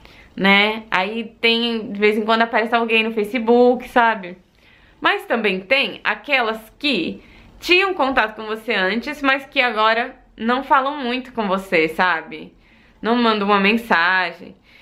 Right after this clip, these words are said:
Então, talvez eu não chame isso de hostilidade,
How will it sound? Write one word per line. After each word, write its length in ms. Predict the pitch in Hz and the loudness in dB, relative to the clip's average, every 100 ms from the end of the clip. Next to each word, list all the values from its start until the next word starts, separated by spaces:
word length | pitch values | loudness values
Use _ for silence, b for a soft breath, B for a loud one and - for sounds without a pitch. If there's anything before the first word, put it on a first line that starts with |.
| b b | b b
Então, 560 | 254 247 320 311 247 | -8 -2 2 2 -2
talvez 380 | 247 285 302 294 | -4 -4 -4 -4
eu 60 | 294 | -2
não 180 | 285 | -4
chame 300 | 294 320 277 | -2 0 0
isso 180 | 294 269 | -2 -4
de 100 | 226 | 2
hostilidade, 1120 | 254 262 - 240 330 233 202 185 165 180 180 | 2 2 -2 0 0 2 2 2 -2 -10 -18